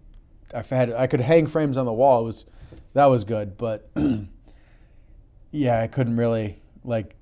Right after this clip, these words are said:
the Circuit frames took twice as long as they would now. They did third, I think we did thirty frames. Um, Nebs were even sooner. They, they helped, helped me out right off the bat. Um, I think we did fifteen or twenty.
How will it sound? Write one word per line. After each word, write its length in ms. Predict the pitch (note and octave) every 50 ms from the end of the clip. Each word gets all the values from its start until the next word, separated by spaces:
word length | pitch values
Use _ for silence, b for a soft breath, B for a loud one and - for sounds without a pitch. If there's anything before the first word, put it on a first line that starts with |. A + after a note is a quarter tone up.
| _ _
the 100 | - C3
Circuit 320 | B2 - D3 C3 A#2+ B2 A#2+
frames 300 | - - A#2 A2+ G2+ -
took 300 | - A#2 G#2 - - -
twice 360 | - - D3 B2+ A#2 A2 - A2+
as 100 | G#2 G2+
long 220 | G#2 G#2+ G#2+ G#2+
as 100 | G#2 G2
they 100 | G#2 G#2
would 240 | G#2 G#2 G#2 G2+ F#2
now. 340 | G#2 G2+ F#2+ F#2+ G2+ G2 - - - - - - - - - -
They 160 | A#2 A2+ A2
did 220 | G2 G#2 G#2 G2 - - - - - -
third, 320 | - - B2+ A#2+ A#2+ A#2
I 60 | A#2 A2
think 160 | B2 B2+ A#2+
we 60 | A#2
did 180 | A2 A2+ G#2 -
thirty 240 | - A#2+ A#2 B2 B2
frames. 460 | A#2 - C3 B2+ B2+ B2+ B2 - - - b b b b b b b b b b b b b b b b -
Um, 500 | A2+ A2+ A2 G#2+ G#2 G2+ G2+ G#2 A2+ B2 -
Nebs 420 | C3 B2 B2 B2 B2 B2 A#2 G#2+ A2
were 160 | A#2 A#2 A#2
even 300 | B2 B2+ A#2 A#2+ A2+ G2+
sooner. 420 | - - - A#2+ A2+ A2+ A2+ A2+ G#2+
They, 280 | A2+ A2+ A#2 A2 G2+ - - -
they 140 | B2 A#2
helped, 440 | A2+ A#2 A2+ A2 G#2 - - - - G#2+
helped 240 | A2+ A#2+ G#2+ G2
me 160 | A2+ A2+ A2 G#2+
out 220 | G2+ G2 F#2+ - - -
right 200 | A#2 A2+ A2 G#2
off 200 | G#2 F#2+ F#2 -
the 80 | - G#2
bat. 380 | F#2+ G#2 G2 F#2+ F#2 F#2 - - - - b b b b b b b b b
Um, 260 | A2 A2 G#2 G2+ G2 G#2
I 80 | A2
think 220 | A2 A#2+ A2+ G#2+ G#2+
we 80 | A2
did 180 | G#2+ A2 G#2 G#2
fifteen 1000 | - - - C3+ A#2+ - - - - - - - B2+ A#2+ A#2+ B2 B2 B2 B2 - - - - - - -
or 60 | A2+ -
twenty. 480 | - - G#2+ C3 B2+ B2+ B2+ B2+ B2